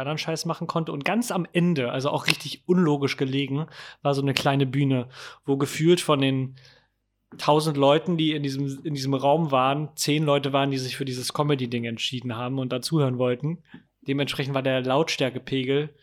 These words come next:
nicht der vorteilhafteste für den jem-, für denjenigen, der auf der Bühne stand. Was dazu führt, <laughs> dass wir uns halt mit ein paar Arbeitskollegen, also Johannes hat halt gesagt, so, „Komm, wir, ich hab hier einen Auftrag, komm mal vorbei, wird witzig“ und so. Und wir so, „Ja, okay.“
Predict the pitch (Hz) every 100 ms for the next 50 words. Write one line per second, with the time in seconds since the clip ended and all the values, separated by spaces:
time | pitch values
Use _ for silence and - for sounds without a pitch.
0 | - _ _ _ _ _ _ - 139 151
1 | - - - _ _ _ _ - 131 -
2 | 143 139 113 - 120 - - 131 123 127
3 | 131 135 135 143 151 143 143 156 156 147
4 | 143 139 151 139 147 131 - 113 117 _
5 | - - - _ - 135 143 143 - 175
6 | 156 143 147 - 185 - 233 - 233 -
7 | 156 156 165 160 156 147 151 - - 143
8 | 143 139 143 135 147 143 147 151 151 -
9 | 139 139 143 131 123 127 143 131 123 120
10 | 123 - 131 139 127 123 - - 139 131
11 | 139 147 - - 143 131 143 135 151 135
12 | 131 143 185 175 165 151 175 147 139 135
13 | 127 127 123 151 180